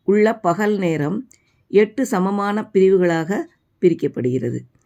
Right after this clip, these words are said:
ஒவ்வொரு நாளுக்கும் ஒரு குறிப்பிட்ட பகுதி குளிகை நேரமாக நிர்ணயிக்கப்படுகிறது. வார நாட்களுக்கு பொதுவாக குளிகை நேர அட்டவணை எப்படி இருக்குன்னு பார்த்தீங்கன்னா,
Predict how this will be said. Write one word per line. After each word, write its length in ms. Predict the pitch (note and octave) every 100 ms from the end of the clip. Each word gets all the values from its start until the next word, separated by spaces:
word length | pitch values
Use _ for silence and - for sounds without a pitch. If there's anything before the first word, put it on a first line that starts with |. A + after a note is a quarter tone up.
| _ _ _
ஒவ்வொரு 460 | - G#3 A#3+ B3+ A3
நாளுக்கும் 500 | F#3+ F#3 F3+ C4 C#4
ஒரு 200 | G3 F#3
குறிப்பிட்ட 500 | G#3 G3+ F#3+ F#3 F3+
பகுதி 360 | D#3+ E3+ A#3+
குளிகை 420 | - G3+ G3 G3
நேரமாக 580 | F3 D#3+ D#3+ D3+ D3+ F3+
நிர்ணயிக்கப்படுகிறது. 1080 | G#3+ E3+ D#3+ D3+ D3 C3+ C3+ C3 B2+ B2+ F3 - _ _ _ _ _ _ _ _
வார 340 | F#3 G3 A#3+
நாட்களுக்கு 1040 | B3+ A3 G3 - F#3 F3 - - A3 B3+ _ _
பொதுவாக 560 | F#3 G3+ G#3+ G3 G#3
குளிகை 440 | G#3+ G3+ G#3+ G#3 G3
நேர 240 | F3+ E3+
அட்டவணை 480 | D#3 - E3 D#3 D3+
எப்படி 220 | D3 -
இருக்குன்னு 320 | D#3+ - D3
பார்த்தீங்கன்னா, 460 | C3 C#3+ C#3 C#3+ A#3